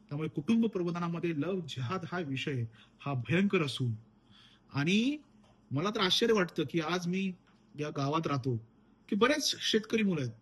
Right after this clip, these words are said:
चांगली संपत्ती आहे, सदन आहेत, धडधाकड आहेत, घरचं चांगलं आहे, एक पाहुणेपाई चांगलं आहे, म्हणजे सगळं ओके आहे हो.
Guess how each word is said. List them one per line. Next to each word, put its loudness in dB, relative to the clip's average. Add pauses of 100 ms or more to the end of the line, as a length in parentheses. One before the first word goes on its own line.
(120)
चांगली 2
संपत्ती 2
आहे, -4 (520)
सदन 4
आहेत, 6 (1300)
धडधाकड 4
आहेत, 4 (920)
घरचं -2
चांगलं 4
आहे, -2 (1400)
एक -6
पाहुणेपाई 4
चांगलं 2
आहे, 2
म्हणजे 2
सगळं 2
ओके 2
आहे 6
हो. 6